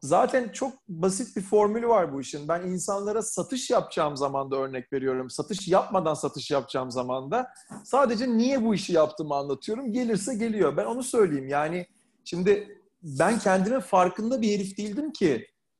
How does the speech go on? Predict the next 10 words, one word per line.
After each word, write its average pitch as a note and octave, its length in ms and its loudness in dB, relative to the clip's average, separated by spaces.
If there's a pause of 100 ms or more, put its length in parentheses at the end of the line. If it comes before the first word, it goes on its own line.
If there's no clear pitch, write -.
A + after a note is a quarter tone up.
(120)
e, D3+ 360 4
avukatlık D3+ 600 -4
yaptım. A#2 420 -6
Yani C#3+ 380 -2 (400)
sonuçta F3+ 480 -2
kendimin, G3 560 0
kendimle G3+ 400 -2
ilgili G3 260 -2
hiçbir A3+ 420 -4 (260)
farkındalığım, F3+ 960 2